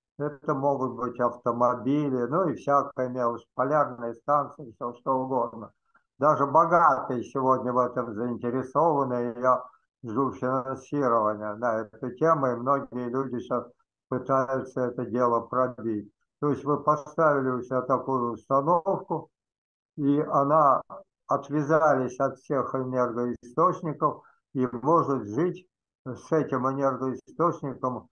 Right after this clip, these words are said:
минимум семьдесят лет. Причём технология абсолютно чистая. Я взял патент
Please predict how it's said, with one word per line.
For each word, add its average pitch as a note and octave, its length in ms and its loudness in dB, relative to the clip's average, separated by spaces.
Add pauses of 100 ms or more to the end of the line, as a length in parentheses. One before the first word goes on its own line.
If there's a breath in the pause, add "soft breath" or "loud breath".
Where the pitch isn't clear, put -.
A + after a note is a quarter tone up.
(220)
минимум D3+ 640 2
семьдесят C3+ 760 -2 (120)
лет. A2+ 420 0 (560)
Причём D#3 440 -2
технология C3+ 760 0
абсолютно C3+ 800 -4
чистая. A#2 640 -6 (420)
Я C#3+ 200 4
взял D3+ 440 2
патент E3 600 0